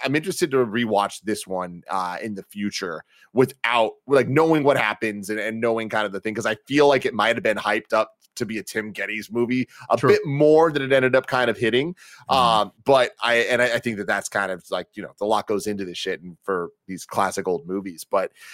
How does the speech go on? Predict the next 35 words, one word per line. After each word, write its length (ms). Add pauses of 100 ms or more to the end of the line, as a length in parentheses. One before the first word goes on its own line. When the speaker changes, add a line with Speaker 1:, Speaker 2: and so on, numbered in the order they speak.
(180)
Speaker 1:
um, 500
I 140
feel 560
that 200
there 260
is, 220
uh, 360 (500)
missed 260
opportunities 720
in 40
a 40
lot 120
of 100
places. 380
I 60
do 200
wish 200
we 60
got 180
a 60
little 160
bit 160
more 200
Creed, 380
like, 240
like 140
Sancho 260
saying. 220
Sancho, 260
what's 180
up? 200 (320)
Speaker 2:
I 20
was 80
gonna 120
ask 40